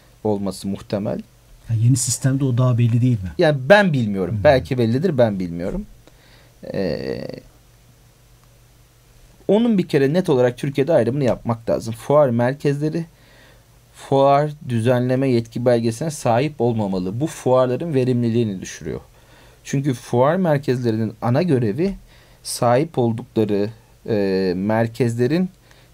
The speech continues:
Speaker 1: verimliliğini, çağa uygunluğunu, gelişmişliğini devam ettirmek. Şu an Türkiye'deki fuar merkezleri ne yazık ki, e, bu konuda bölgesinden ve dünyadan geri kalmış durumda. Yani Türkiye ekonomisinin geldiği yerle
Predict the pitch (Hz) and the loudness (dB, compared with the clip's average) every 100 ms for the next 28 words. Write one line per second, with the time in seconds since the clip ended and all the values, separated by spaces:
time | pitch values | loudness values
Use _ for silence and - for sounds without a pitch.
0 | - 123 127 131 123 113 113 131 - 123 | 0 2 2 2 2 2 0 -2 -2 2
1 | 120 123 123 110 113 107 107 107 120 151 | 4 4 2 0 0 0 -2 -2 0 0
2 | 160 - - - 135 135 127 - 120 - | -2 -8 -20 -4 0 2 0 -4 -6 -4
3 | 120 147 165 139 139 127 98 - 85 76 | -2 0 2 4 4 2 -4 -8 -10 -6
4 | 78 - - - - - - - 143 147 | -8 -8 -20 -20 -20 -20 -6 2 4 4
5 | 135 - _ _ - - 131 127 135 139 | 0 -6 _ _ -16 -6 -6 -4 -4 -4
6 | 139 123 - 127 139 127 104 107 98 110 | -4 -6 0 2 2 2 -2 -2 -4 -4
7 | 95 110 135 110 107 - - 175 - _ | -4 0 0 0 -4 -12 -8 -8 -10 _
8 | _ _ _ _ _ - 104 98 92 82 | _ _ _ _ _ -6 -2 0 0 -2
9 | 113 143 143 117 107 117 151 139 123 110 | -4 -4 -2 -2 -2 0 -2 2 0 2
10 | 120 117 - 135 127 113 110 101 107 160 | 0 -2 -2 0 0 0 -2 -2 -2 -2
11 | 170 117 123 - 76 - - - 71 82 | 0 -2 -2 -4 -6 -6 -14 -12 -8 -8
12 | 90 - 127 135 120 127 113 113 117 110 | -8 -8 -6 -2 -2 0 -2 -2 -4 -4
13 | 104 107 107 113 117 117 120 110 95 | 2 2 2 0 2 4 4 2 -4